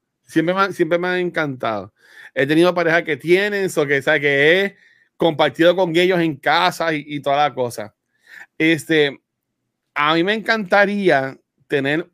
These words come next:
uno, este, porque yo, yo me voy a mudar ya mismo y, y creo, y estaba pensando como que tener un perrito. ¿Tú entiendes que eso es una buena idea?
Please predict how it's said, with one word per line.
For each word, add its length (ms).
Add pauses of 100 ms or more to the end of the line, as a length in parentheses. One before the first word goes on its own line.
uno, 580 (640)
este, 400
porque 180
yo, 140
yo 180
me 80
voy 100
a 60
mudar 200
ya 120
mismo 260
y, 260
y 140
creo, 200
y 40
estaba 360
pensando 300
como 220
que 120
tener 440 (520)
un 220
perrito. 580
¿Tú 80
entiendes 380
que 100
eso 160
es 80
una 340
buena 340
idea? 640